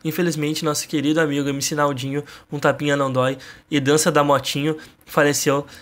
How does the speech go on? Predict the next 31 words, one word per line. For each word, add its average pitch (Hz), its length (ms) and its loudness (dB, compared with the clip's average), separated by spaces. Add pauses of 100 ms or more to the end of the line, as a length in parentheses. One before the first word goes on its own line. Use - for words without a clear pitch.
(140)
esta 156 260 2
tarde. 123 360 2
Descanse 135 500 -2
em - 20 -4
paz, 147 300 4
meu 147 80 0
amigo. 127 320 -4
Deus 139 280 2
abençoe 143 640 -2
e 170 120 -8
conforte 135 500 -2
toda 131 180 -2
a 123 40 0
família. 123 440 -4 (360)
Bob 131 180 -2
Ram 127 320 0
em 135 140 -6
uma 131 240 0
rede 131 260 -8
social. 131 420 -4 (400)
Então, 165 220 2
família, 180 500 4 (300)
eu 143 80 -4
quero 147 180 2
deixar 151 280 2
aqui 160 160 -2
meus 151 240 4
pêsames 147 420 0
pra 135 220 4
ele, 139 260 4
tá? 127 260 2